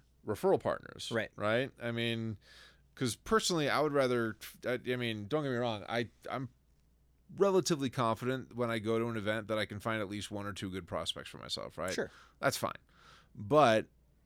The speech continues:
Speaker 1: I would rather find one, one or two people that can refer me to ten clients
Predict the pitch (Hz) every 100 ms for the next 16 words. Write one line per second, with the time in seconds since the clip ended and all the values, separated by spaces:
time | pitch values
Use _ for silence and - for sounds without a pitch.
0 | _ _ - 127 131 117 127 131 123 107
1 | 131 123 117 113 101 113 110 123 123 117
2 | 104 123 117 - 113 110 127 120 107 104
3 | 101 104 98 - 120 110 104 82 - 160
4 | 196 - 92 82 67 65 -